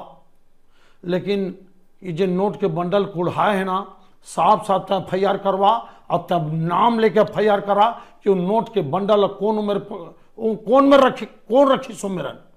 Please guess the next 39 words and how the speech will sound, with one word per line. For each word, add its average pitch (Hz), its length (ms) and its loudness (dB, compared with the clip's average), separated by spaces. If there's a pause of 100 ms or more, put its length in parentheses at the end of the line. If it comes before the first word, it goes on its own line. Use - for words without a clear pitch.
(320)
एला 269 200 6
तही 269 300 4
जाना 320 260 8
था, 214 160 0
कोई 254 240 0
नहीं 254 120 0
जाना 175 200 -2
है, - 100 -10 (720)
कोई 240 160 6
नहीं 262 120 4
जाना 185 220 2
है। - 60 -12 (460)
और 190 200 4
एक 180 160 -4
हर 202 100 2
बार 233 240 6 (1000)
कोई 220 240 4
सीबीआई 226 500 0
जांच 208 280 0
की 240 120 -4
जरूरत 233 360 0
नहीं 240 180 -4
है। 240 120 -18 (960)
अगर 160 240 -2 (300)
सरकार 175 460 -2
चाहे 220 180 2
तो 262 120 0
कुछ 254 240 -2
जांच 247 280 2
करा 196 260 2
ले, 135 140 -4 (400)
लेकिन 240 640 6 (760)
अगर 277 300 6
राम 285 260 6
कुमार 277 280 4
भाई 233 260 6
तह 262 260 4
निष्पक्ष 262 560 2
होबे 233 260 8